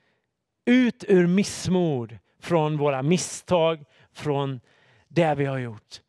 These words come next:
Sen så tror jag också så här. Att det kan finnas ett förbindande av brustna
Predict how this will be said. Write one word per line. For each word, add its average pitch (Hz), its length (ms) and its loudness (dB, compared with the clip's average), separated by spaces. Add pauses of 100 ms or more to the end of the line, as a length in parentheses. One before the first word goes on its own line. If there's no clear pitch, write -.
(120)
Sen 254 480 0 (400)
så - 200 -4
tror 220 260 2
jag 196 120 6
också - 320 -8
så 170 120 -6
här. 131 320 -12 (1080)
Att 180 160 -2
det 196 100 -2
kan 208 200 0
finnas 190 720 -2
ett 185 180 -4
förbindande 165 1040 0 (500)
av 131 480 -4
brustna 143 800 0